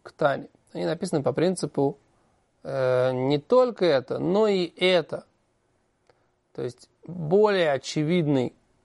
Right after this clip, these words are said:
случай всё-таки приводится, но и более, эм, скажем так, михудаш, более новый, более,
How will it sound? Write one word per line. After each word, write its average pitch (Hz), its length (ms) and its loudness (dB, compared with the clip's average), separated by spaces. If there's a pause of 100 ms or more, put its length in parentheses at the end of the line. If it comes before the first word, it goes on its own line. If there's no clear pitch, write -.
(220)
случай 202 720 -4 (800)
всё-таки - 300 -10
приводится, 180 800 -2 (500)
но 180 440 2
и 190 240 -8
более, 165 880 0 (200)
эм, 123 1300 -2
скажем 131 280 -6
так, 135 200 2
михудаш, 156 800 2 (160)
более 147 340 -2
новый, 160 460 2
более, 139 760 0